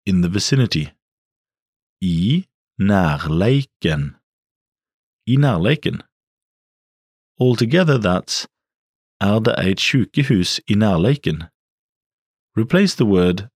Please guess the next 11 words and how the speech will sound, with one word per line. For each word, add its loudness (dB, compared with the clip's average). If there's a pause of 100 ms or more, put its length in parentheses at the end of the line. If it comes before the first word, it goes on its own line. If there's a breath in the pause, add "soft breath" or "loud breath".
(120)
"et -2
sykehus" -2 (300)
with 0
any 4
other 0
word 0 (200)
and 0
your 0
question -2
will 0
look -4